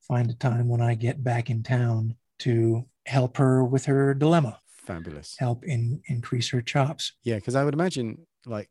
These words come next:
Speaker 2: hiring spaces. I mean, I've, I've always been lucky enough to have just a little workshop space, you know, even a little shed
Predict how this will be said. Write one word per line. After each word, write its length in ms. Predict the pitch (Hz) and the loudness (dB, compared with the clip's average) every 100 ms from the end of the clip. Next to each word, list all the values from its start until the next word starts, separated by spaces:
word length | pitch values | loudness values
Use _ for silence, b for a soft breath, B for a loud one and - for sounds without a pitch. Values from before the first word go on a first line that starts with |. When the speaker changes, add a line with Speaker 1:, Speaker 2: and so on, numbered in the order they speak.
| _ | _
Speaker 2:
hiring 440 | - 127 135 117 98 | -8 -2 -2 -2 -4
spaces. 540 | - 101 95 98 90 - | -4 -4 -4 -8 -12 -10
I 40 | |
mean, 160 | 110 123 | -4 -2
I've, 260 | 139 131 - | 0 -2 -6
I've 260 | 123 127 | -6 -6
always 260 | 123 123 110 | -4 -4 -4
been 200 | 113 104 | -6 -6
lucky 260 | 110 - 113 | -6 -6 -6
enough 180 | 107 - | -6 -6
to 80 | 104 | -8
have 240 | 101 _ | -8 _
just 220 | - 101 | -14 -12
a 40 | 92 | -10
little 320 | 92 107 104 | -8 -6 -4
workshop 400 | 101 107 - 110 | -6 -8 -10 -14
space, 440 | - 101 104 98 - | -10 -8 -8 -8 -12
you 80 | |
know, 80 | 95 | -10
even 200 | 95 107 95 | -10 -10 -10
a 60 | |
little 220 | 95 95 | -10 -10
shed 420 | - - 104 92 | -10 -6 -6 -6